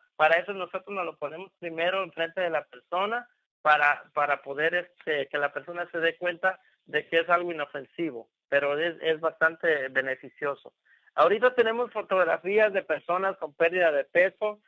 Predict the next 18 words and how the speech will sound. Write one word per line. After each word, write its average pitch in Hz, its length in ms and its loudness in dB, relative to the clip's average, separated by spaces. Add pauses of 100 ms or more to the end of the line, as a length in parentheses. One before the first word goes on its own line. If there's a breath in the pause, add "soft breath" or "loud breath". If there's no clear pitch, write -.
(180 soft breath)
tenemos 170 400 0
videos 170 520 2
de 180 80 0
personas 170 640 0
que 151 280 0
están, 160 520 -6 (100)
que 147 100 -6
están, 160 340 0
este, 143 880 -6
enfermas 190 680 2
o 151 160 2
enfermitas 151 560 -4
en 175 120 -4
este 180 180 -6
momento, 202 580 -6 (560 soft breath)
y 196 180 0
esos 220 280 0
videos 220 480 4